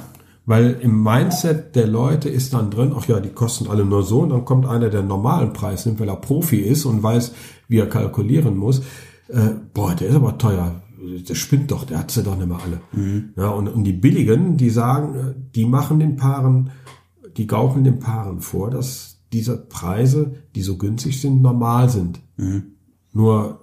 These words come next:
Speaker 1: dass davon eigentlich kein Profi existieren kann auf Dauer,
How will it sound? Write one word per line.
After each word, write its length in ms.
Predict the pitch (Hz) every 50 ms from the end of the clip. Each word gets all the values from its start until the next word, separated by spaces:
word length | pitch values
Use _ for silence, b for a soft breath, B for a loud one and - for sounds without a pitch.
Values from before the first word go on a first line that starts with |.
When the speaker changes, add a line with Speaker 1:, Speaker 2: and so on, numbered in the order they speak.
| _
Speaker 1:
dass 240 | - - 117 - -
davon 480 | - 120 135 160 - - 135 113 101 87
eigentlich 340 | - 110 113 113 113 - -
kein 220 | - 107 98 95
Profi 540 | - - 147 170 170 156 139 113 - - -
existieren 640 | - 107 - - - - - - 175 180 170 131 -
kann 220 | - 113 101 92
auf 160 | 87 87 - -
Dauer, 420 | - 95 90 87 87 87 87 B